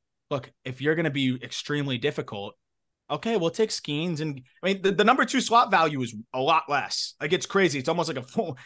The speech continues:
seven hundred thousand drop off. Okay, we'll take Skeens and offer him a hundred thousand more. That we're, we're fine with that. Like, you have to posture. This is a game. And I really think that's mostly what it is. I, I do really think it's just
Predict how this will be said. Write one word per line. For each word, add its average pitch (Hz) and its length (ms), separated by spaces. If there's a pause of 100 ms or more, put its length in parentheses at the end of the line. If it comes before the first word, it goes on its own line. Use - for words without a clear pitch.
seven 190 260
hundred 180 200
thousand 160 300
drop 143 260
off. 107 120 (240)
Okay, 214 240
we'll 208 140
take 202 180
Skeens 185 480
and 156 100
offer 160 240
him 165 80
a 147 80
hundred 165 220
thousand 151 340
more. 135 320 (380)
That 131 160
we're, 147 160
we're 156 180
fine 156 260
with 135 120
that. 151 280 (300)
Like, 175 160
you 190 80
have 196 260
to 156 100
posture. 143 520
This 131 160
is 147 100
a 139 60
game. 123 480 (320)
And 131 400 (460)
I 151 100
really 160 320
think 135 220
that's 123 200
mostly 120 360
what 107 180
it 104 100
is. 98 360
I, 131 180
I 135 120
do 147 260
really 135 220
think 127 200
it's 120 160
just 123 320